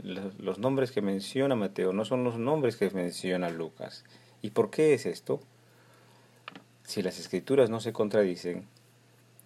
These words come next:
se resuelve de que la descendencia que traza Lucas es la descendencia de María, cuyo padre fue Elí. Es decir, Lucas menciona al suegro de José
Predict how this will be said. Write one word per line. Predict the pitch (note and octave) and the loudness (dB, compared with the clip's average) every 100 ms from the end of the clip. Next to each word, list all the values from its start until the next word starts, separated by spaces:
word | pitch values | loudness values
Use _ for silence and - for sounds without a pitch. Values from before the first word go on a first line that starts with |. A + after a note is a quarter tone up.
| - | -16
se | - A2 | 0 4
resuelve | G2+ G2 C3 B2 B2 | 4 4 2 4 2
de | G#2 | 2
que | G2 - F2+ | -4 -4 -4
la | F2 F2+ | -2 0
descendencia | F2 F2 E2+ G#2 C3+ B2 C#3 C3+ C3 _ _ | -2 -2 -2 0 0 -2 -4 -4 -6 _ _
que | - F2 | -8 -4
traza | - B2 B2 B2+ | 0 0 2 0
Lucas | F#2 - G2+ G2+ | 0 -2 -4 -4
es | A2 - | -6 -6
la | F#2 F2 | -4 -4
descendencia | F2 - D#2+ E2 E2 E2 | -6 -10 -6 -6 -6 -6
de | F2 | -6
María, | G2 C3+ B2+ E2+ - - _ _ _ _ _ _ _ _ _ _ _ - _ - - - - | -4 -4 -4 -8 -14 -20 _ _ _ _ _ _ _ _ _ _ _ -20 _ -20 -20 -20 -14
cuyo | - B2 G#2 G2 | 0 4 4 6
padre | D3+ D3+ A2+ | 6 6 4
fue | - G2+ F#2 | 4 4 4
Elí. | E2+ D2+ - - _ _ - | 0 -8 -14 -20 _ _ 0
Es | A2 | 0
decir, | G2+ G#2+ F#2+ | 0 0 0
Lucas | G2+ D3+ - A#2+ B2 - | -2 -2 -2 -4 -4 -8
menciona | F2+ F2+ - C3 G#2+ F2 | -10 -10 -4 -2 0 -2
al | F2 F2+ F2 | -6 -8 -6
suegro | - C3+ C#3+ D3 C3 | -2 4 4 4 2
de | B2+ | 2
José | C3 B2 B2+ A#2+ | 0 -2 -2 -2